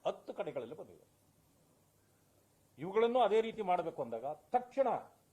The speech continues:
ಇಪ್ಪತ್ತೈದು ಕೋಟಿ ರೂಪಾಯಿ ಸ್ಯಾಂಕ್ಷನ್ ಮಾಡಿ ಅದುಗಳನ್ನೆಲ್ಲ ಇದು ಮಾಡಿದ್ರು. ಈ ಸರ್ಕಾರ ಇನ್ನೂ ಏನೂ ಮಾಡಿಲ್ಲ. ಆ ಹಣ ಅವತ್ತೇ ಬಿಡುಗಡೆ ಆಗಿದೆ, ಇವತ್ತಿಗೂ ಕಾರ್ಯ ಶುರುವ-, ಶುರು ಆಗಿಲ್ಲ. ಆಗಲೇ ನಾವು ಅಧಿಕಾರ ಬಿಟ್ಟು ಒಂದೂವರೆ ವರ್ಷ ಆಗೋಯ್ತು.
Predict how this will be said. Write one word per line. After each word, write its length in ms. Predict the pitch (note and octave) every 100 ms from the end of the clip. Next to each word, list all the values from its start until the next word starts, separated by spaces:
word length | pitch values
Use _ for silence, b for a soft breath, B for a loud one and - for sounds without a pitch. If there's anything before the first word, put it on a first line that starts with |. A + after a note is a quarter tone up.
| _ -
ಇಪ್ಪತ್ತೈದು 540 | D#3+ - - E3+ D3+
ಕೋಟಿ 200 | - E3
ರೂಪಾಯಿ 280 | D3+ C#3+ D3+
ಸ್ಯಾಂಕ್ಷನ್ 460 | - B2+ C3+ D3 C3
ಮಾಡಿ 220 | C#3+ G3
ಅದುಗಳನ್ನೆಲ್ಲ 500 | D3+ B2+ A#2 B2 C#3
ಇದು 160 | B2
ಮಾಡಿದ್ರು. 280 | B2 A2+ - _ - - _ _ _ b b b D#3+
ಈ 160 | A#3
ಸರ್ಕಾರ 420 | A#3 A3 A3+ C4
ಇನ್ನೂ 260 | B3 A3 B3
ಏನೂ 240 | A3 B3
ಮಾಡಿಲ್ಲ. 320 | A#3+ A#3 A#3 A#3
ಆ 320 | E3+ G#3+ G#3+
ಹಣ 160 | F#3 A3+
ಅವತ್ತೇ 500 | A#3 E3 A3+ - A#3+
ಬಿಡುಗಡೆ 300 | A#3 A3+ F#3+
ಆಗಿದೆ, 580 | C#3+ B2+ G3 B3 - _ _
ಇವತ್ತಿಗೂ 540 | A#2+ F3 A#3 A#3 A3+ A#3
ಕಾರ್ಯ 380 | G3+ G3 G#3 G3 -
ಶುರುವ-, 400 | F3+ F#3+ F3 -
ಶುರು 200 | F#3+ F3+
ಆಗಿಲ್ಲ. 600 | F3+ F#3+ F3 A2+ - _ _ C#3
ಆಗಲೇ 300 | F3+ G3 F#3
ನಾವು 300 | F3 G3 B3+ - _ _ -
ಅಧಿಕಾರ 380 | F#3+ G#3+ A3+ A3
ಬಿಟ್ಟು 500 | F#3+ F#3+ B3 B3+ - _ _ _ _ _ _ _ _ D3
ಒಂದೂವರೆ 320 | G3+ A3+ G#3
ವರ್ಷ 220 | F#3 -
ಆಗೋಯ್ತು. 440 | E3+ F#3 E3+ G#2